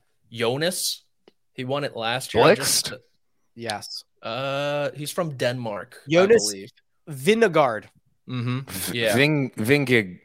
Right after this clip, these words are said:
Speaker 2: Vingegaard?
Speaker 3: Vingegaard.
Speaker 1: He,
Speaker 3: Plus
Speaker 1: he's on,
Speaker 3: two
Speaker 1: uh,
Speaker 2: Is he a
Speaker 1: what team?
Speaker 2: beast?
Speaker 1: He's on Jumbo something.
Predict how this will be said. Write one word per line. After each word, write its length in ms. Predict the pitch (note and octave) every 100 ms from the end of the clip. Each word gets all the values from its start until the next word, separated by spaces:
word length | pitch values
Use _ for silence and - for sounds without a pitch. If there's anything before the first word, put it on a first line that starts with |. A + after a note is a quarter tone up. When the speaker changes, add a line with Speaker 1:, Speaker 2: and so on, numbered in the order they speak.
| G2+
Speaker 2:
Vingegaard? 840 | G2 C3+ D3+ E3 E3 F3+ F#3+ F#3 - _
Speaker 3:
Vingegaard. 600 | G#3+ A#3 F#3 D3 B2+ G#2 - _ _ _ _ _ _ _ _ _ _ _ _ _
Speaker 1:
He, 100 | -
Speaker 3:
Plus 300 | C3+ G3 -
Speaker 1:
he's 100 | C#3
on, 200 | C3 B2
Speaker 3:
two 60 |
Speaker 1:
uh, 460 | A#2 A2+ A2+ G#2+ G#2+ _ _ _ _ -
Speaker 2:
Is 120 | G#2
he 100 | C#3
a 40 |
Speaker 1:
what 120 | D#3+
team? 160 | - C#3+
Speaker 2:
beast? 360 | E3 - - - - _
Speaker 1:
He's 120 | D3+
on 140 | F3 D3+
Jumbo 500 | B2 B2+ B2+ G#2+ G2
something. 460 | - G2+ - F2+